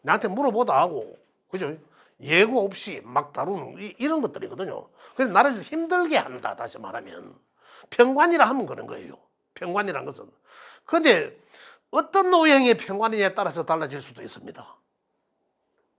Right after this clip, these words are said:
그걸 제가 좀 이따 말씀드릴게요. 근데 편관이라 하면 그런데, 그러면 편관이 말년에 있으면, 그죠? 내 말년에, 내 명의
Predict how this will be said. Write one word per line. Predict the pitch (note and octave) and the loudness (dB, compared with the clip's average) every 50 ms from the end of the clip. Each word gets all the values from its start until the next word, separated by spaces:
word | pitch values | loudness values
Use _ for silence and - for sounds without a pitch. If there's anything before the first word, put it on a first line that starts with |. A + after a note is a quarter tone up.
| _ _ _ _ _ _ _ _ _ _ _ _ _ _ _ _ _ | _ _ _ _ _ _ _ _ _ _ _ _ _ _ _ _ _
그걸 | - G3+ G#3 E3 | 2 2 4 4
제가 | E3+ E3 D3+ | 4 2 2
좀 | C3 D3 C#3+ | 0 -4 -8
이따 | D3+ D3 | -8 -6
말씀드릴게요. | A#2+ C3 C3 C#3 C3 A#2 C3 B2+ - - - - - - _ - - _ | -6 -6 -8 -8 -10 -12 -12 -12 -12 -12 -14 -14 -16 -18 _ -20 -20 _
근데 | _ - B3+ G#3 | _ -2 -2 -2
편관이라 | - - A#3+ A3+ A#3+ D4 F4 F4 E4+ D#4 A#3 | 0 0 0 2 4 4 4 4 4 2 2
하면 | C#4+ C#4 C#4 A3+ | 2 0 -2 -2
그런데, | D#3 C#3 C3+ D3+ D3+ F#3+ C#3+ A#2 G#2+ - - - _ _ _ - - - - _ _ | -2 -4 -6 -2 -2 -2 -2 -2 -4 -8 -14 -18 _ _ _ -20 -20 -20 -20 _ _
그러면 | G#3+ C4 B3+ A#3 G#3+ A3 | 0 0 2 0 -2 -4
편관이 | - G#3 A3+ A#3 C#4 D#4+ D#4+ C#4+ C4+ B3+ A#3+ - - _ _ _ - - _ _ | -8 -8 -2 0 2 2 2 2 0 0 -2 -6 -14 _ _ _ -20 -20 _ _
말년에 | - - - C3+ D3+ E3 A3+ B3+ B3 G3 | -10 -8 -6 -4 -4 -2 -2 -2 -2 -2
있으면, | C#3 C#3 - - D3 C3 A#2 - - - _ _ _ _ _ _ - - _ _ _ _ _ _ _ _ _ _ _ _ _ _ _ _ _ _ _ _ _ | -4 -4 -8 -8 -10 -10 -10 -12 -14 -18 _ _ _ _ _ _ -20 -20 _ _ _ _ _ _ _ _ _ _ _ _ _ _ _ _ _ _ _ _ _
그죠? | - C3 C#3+ C3+ C#3 - - - - - - _ | -12 -10 -10 -12 -14 -18 -20 -20 -20 -20 -20 _
내 | - C#3+ F3+ G3+ | 0 4 4 4
말년에, | G#3 G3 E3 D#3+ F3+ G#3+ A3+ A3+ A3 G#3 G3+ G3+ F#3+ F#3 - _ - - - - _ _ _ _ _ _ _ D3 D3 C#3+ | 4 4 2 0 2 2 2 2 2 2 0 -2 -4 -10 -14 _ -20 -20 -20 -20 _ _ _ _ _ _ _ -20 -20 -16
내 | C3 C3+ D#3 F3+ G3+ | -6 0 4 4 4
명의 | G#3 F#3 D#3 C#3+ D3+ E3+ F#3 G3+ G#3+ G3 D3+ A#2 - | 4 4 0 -2 0 2 2 2 2 0 0 -2 -6